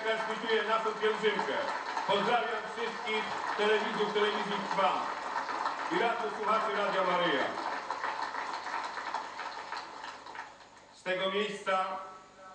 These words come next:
z tego świętego miejsca, z tego wzgórza zapewniam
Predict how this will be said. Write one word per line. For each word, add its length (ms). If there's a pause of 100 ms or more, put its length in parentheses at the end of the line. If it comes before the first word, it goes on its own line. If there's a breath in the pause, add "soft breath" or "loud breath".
(200)
z 40
tego 220
świętego 520
miejsca, 480 (540)
z 80
tego 220
wzgórza 520 (520)
zapewniam 800